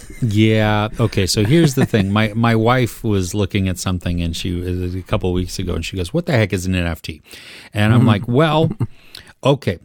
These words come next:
Speaker 2: So say I create a thumbnail for my video review,
Speaker 1: Mm-hmm.
Speaker 2: and I sell it to you. I sell you the original, the J peg,
Speaker 1: Yeah.
Speaker 2: the original
Speaker 1: Yeah, yeah.
Speaker 2: for some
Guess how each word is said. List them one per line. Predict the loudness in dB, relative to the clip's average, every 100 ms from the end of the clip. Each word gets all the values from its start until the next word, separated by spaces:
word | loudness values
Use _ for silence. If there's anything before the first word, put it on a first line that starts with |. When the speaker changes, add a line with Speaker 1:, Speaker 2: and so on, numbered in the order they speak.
| _ -2
Speaker 2:
So | 4 4
say | 4 0 -2
I | -2 -2
create | -2 -2 2 4 2
a | -2
thumbnail | 0 0 2 -2 -4 -10 -16 -20 -20 -20
for | -12 0 2 4 2
my | -2 -2 0 0
video | 0 -2 -2 -4
review, | -6 -8 -10 -14 -20 _ _ _ -20 -6
Speaker 1:
Mm-hmm. | 0 0 0 -2 -2
Speaker 2:
and | 2 2 2 0 -2 -6 -10 -12 -4
I | 0 0
sell | 0 -2 -2 -4 -6
it | -6 -4
to | -2
you. | 0 2 2 0 -12 -4
I | -2
sell | 0 0
you | 0 0
the | 2
original, | 0 2 4 4 2 -4 -6 -12 -16 -10
the | -2 0
J | 0 0
peg, | 0 -2 -4
Speaker 1:
Yeah. | -8
Speaker 2:
the | -2 0
original | 2 4 4 4 2 0
Speaker 1:
Yeah, | -2
yeah. | -8 -10
Speaker 2:
for | -2 0
some | 2 2 2 2 0